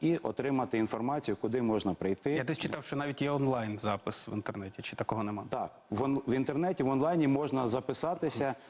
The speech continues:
Speaker 1: там є анкета, яку треба заповнити, і, е, е, протягом години, е, зателефонує оператор, який запропонує, е, прийти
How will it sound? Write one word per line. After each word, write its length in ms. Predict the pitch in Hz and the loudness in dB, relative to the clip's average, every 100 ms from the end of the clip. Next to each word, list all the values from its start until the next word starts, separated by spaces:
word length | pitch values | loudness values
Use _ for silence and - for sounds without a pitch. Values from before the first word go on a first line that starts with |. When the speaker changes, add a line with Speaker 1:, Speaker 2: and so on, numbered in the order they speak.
| - | -6
Speaker 1:
там 180 | 165 | -2
є 120 | 139 123 | 0 0
анкета, 400 | 123 180 185 131 | 0 0 0 0
яку 160 | 131 | 0
треба 320 | 127 127 117 | -2 -2 0
заповнити, 680 | 110 123 160 180 160 139 131 - | -2 -2 0 2 2 0 -2 2
і, 200 | 165 165 - | 0 0 -2
е, 320 | 120 120 120 110 110 - - | 0 2 2 0 -4 -10 -4
е, 380 | 131 120 123 120 | 0 2 4 2
протягом 460 | - 147 - 139 123 | 2 -2 0 2 2
години, 480 | 135 151 175 147 135 - - - | 2 2 4 2 0 -8 -20 -10
е, 520 | - 113 113 113 113 107 - - | -2 0 2 2 2 -2 -6 -6
зателефонує 960 | 117 123 131 131 - 139 131 113 104 101 - | -2 0 0 0 2 2 4 4 2 -2 -4
оператор, 640 | 117 101 135 175 175 143 - | -4 -2 -2 -2 -2 -4 -2
який 380 | - 117 - 147 135 113 | 0 0 2 2 2 0
запропонує, 880 | 110 120 127 - 123 139 147 127 120 | 0 0 -2 0 2 2 2 2 0
е, 280 | - 113 110 | 0 2 0
прийти 520 | - 110 101 135 143 | 0 -4 -2 -2 -2